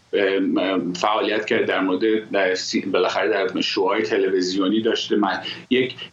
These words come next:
اه، محبوبیتی از اون طریق کسب کرده، اون محبوبیت رو میاره و تبدیل می‌کنه به محبوبیت سیاسی و از اون استفاده می‌کنه که دور اون یک، اه، حرکت سیاسی راه بندازه.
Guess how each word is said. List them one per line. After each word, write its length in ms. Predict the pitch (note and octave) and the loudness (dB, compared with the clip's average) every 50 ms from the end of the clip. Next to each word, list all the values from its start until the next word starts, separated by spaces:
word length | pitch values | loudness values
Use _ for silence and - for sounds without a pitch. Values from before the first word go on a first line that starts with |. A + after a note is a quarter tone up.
| _ - | _ 0
اه، 300 | - A#2+ A2 A2 G#2+ G#2+ G#2+ A2 - | 2 2 2 2 2 2 0 0 2
محبوبیتی 920 | - A2+ A2+ A2 G#2+ A2 A2+ A2 A2 A2+ A2 G#2+ G#2+ A2 A#2 - C3+ - | 2 2 2 2 2 0 0 0 2 2 2 2 2 2 0 0 0 0
از 300 | - - A2 G#2+ G2 G2+ | 0 0 0 0 0 2
اون 320 | A2+ A#2 B2+ C3+ C3 B2+ - | 2 2 2 4 2 0 0
طریق 460 | - - A2+ G2+ G#2 G#2 G2+ - - | 0 0 0 0 0 0 -2 -4 -4
کسب 400 | - G#2+ G2+ G2+ G2 G2 - - | -2 0 0 0 0 -4 -6 -4
کرده، 600 | - G#2 G2 G2 G2 F#2+ G2+ A#2+ A#2+ A#2 A2 - - - - _ - | -2 0 0 2 0 0 2 2 2 2 2 0 -4 -12 -12 _ 0
اون 140 | E3+ E3 E3+ | 2 4 4
محبوبیت 680 | E3 D3 C3 C3+ C3 C3 B2+ B2 B2+ B2+ C#3 C#3 - | 4 2 2 2 2 2 2 2 2 2 2 0 0
رو 120 | - D#3+ D3+ | 2 2 4
میاره 360 | D3 C#3+ C#3+ C#3+ C#3+ C#3+ C#3+ | 4 2 2 2 2 2 2
و 260 | C#3 C3 B2+ A#2+ A#2+ | 2 2 2 0 0
تبدیل 400 | A#2+ A#2+ G#2 A#2 A#2 B2 B2+ C3 | 0 0 0 0 2 2 2 2
می‌کنه 280 | C3 - - B2 A#2 A2+ | 2 2 2 2 2 4
به 180 | A2 A2 A2 A2+ | 4 2 2 2
محبوبیت 560 | A2 G2 G2+ G2 F#2 F2+ F#2+ F#2+ F#2+ - F#2+ | 2 0 0 -2 -2 -2 0 0 0 0 -2
سیاسی 800 | - - - A2 F#2+ G2 F#2+ F#2 - - - C3+ D3+ D#3 - - - - - _ - | -4 -2 -2 0 2 2 2 0 -2 -2 -2 -2 0 -2 -4 -6 -10 -18 -16 _ -2
و 80 | B2 A#2 | 0 2
از 340 | A#2+ B2 - - C#3 C3+ B2+ | 2 2 0 0 0 0 2
اون 100 | C3 B2+ | 2 0
استفاده 500 | B2 - A#2+ A#2 A#2 A2 G2+ G2 A2+ A#2+ | 0 0 -2 -2 0 0 0 2 2 2
می‌کنه 440 | C3 B2+ A#2+ - B2 A#2 A#2 A2+ A#2 | 0 0 0 0 0 2 2 0 0
که 100 | A#2+ A#2 | 0 0
دور 280 | A#2 A#2 A2+ A2+ A2 | 0 2 2 2 2
اون 260 | A2+ A2 G#2+ A2+ A2+ | 2 0 2 2 2
یک، 300 | G#2+ G#2+ G#2 - - - G#2 G2 G2 F#2+ F#2+ F#2 F2 E2+ - F#2 | 2 0 -2 -2 -2 -2 0 0 0 0 -2 -2 -4 -6 -4 -2
اه، 160 | G2 F#2+ G#2 | -2 0 0
حرکت 420 | F#2+ A2 G#2 G2 G2 - G2+ G2 A#2 | 0 0 -2 -2 -2 -2 -2 -2 -2
سیاسی 600 | A#2 - - A2 G2 F#2 F#2 - - G#2+ G2 F#2+ | -4 -4 -2 0 0 0 0 -2 -4 -4 -2 0
راه 280 | F#2 F2+ F2+ F#2+ F#2+ | 0 0 0 0 -2
بندازه. 440 | F#2 F2 E2+ E2 D#2+ D#2+ - - - | -2 -2 -2 -2 -2 -4 -6 -8 -10